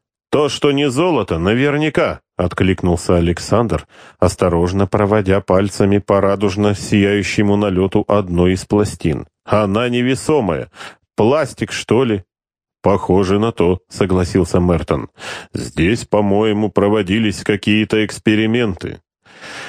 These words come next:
"Хорошо, что нет пострадавших", — сказала Анжела. "Я ужасно боюсь мертвецов". В этот момент над ее головой раздался зловещий скрип.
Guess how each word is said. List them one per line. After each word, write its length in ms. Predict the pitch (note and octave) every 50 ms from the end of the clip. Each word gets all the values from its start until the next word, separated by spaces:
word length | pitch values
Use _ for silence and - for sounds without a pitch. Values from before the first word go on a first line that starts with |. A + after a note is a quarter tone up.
| - - - _
"Хорошо, 640 | - - - C#3 E3 E3+ F3+ F3 - - - F3+ F#3+
что 240 | F#3+ - - F#3 F3
нет 240 | E3+ E3 F3 E3+ -
пострадавших", — 880 | F#3 E3+ B2 - - D#3+ E3+ B2+ C3+ E3 F3 C#3 - - A#2 G2 - - F2 - -
сказала 600 | - - - G#2 F#2 E2+ F2+ F#2 F#2 F2+ F2+ F2+
Анжела. 560 | F#2 F2+ E2+ D#2 D#2 F2+ F2 E2 D2 C#2 C2+ - _ _ -
"Я 220 | E2 G#2 D#3 F#3+
ужасно 560 | G3 F3+ B2+ B2+ F#3+ G#3+ G#3 - - F#3 E3+
боюсь 380 | D3+ F3 F#3 F#3+ E3 D3 B2+ -
мертвецов". 840 | D3+ D3 D3+ C#3 - D3 D#3 C#3+ - - D#3+ C#3 G#2+ F2 - - _ _ _ _ _ _ _ _ _ _ _ _
В 260 | - - - - E2
этот 320 | G2 A2 G#2+ A#2 A2+ - -
момент 540 | F2+ F#2+ F#2+ F2+ F2 F#2 A2 B2+ B2 - - _ _ _ _ -
над 280 | E2 F2+ G2 G#2 F#2
ее 360 | D#2+ E2 G#2+ A#2 G#2 G2+ A2
головой 500 | G#2+ G2+ G#2+ A2 A2+ G2+ F#2 G2 A#2+ C3
раздался 640 | B2 B2 C3 A#2+ G#2+ F#2 F2+ F#2 A2 A#2 - - A2+
зловещий 640 | G2+ F#2 G#2 A2 A2 F2+ F2 G2+ G#2 - - A#2 A2+
скрип. 420 | - - - B2 A2+ G#2 - -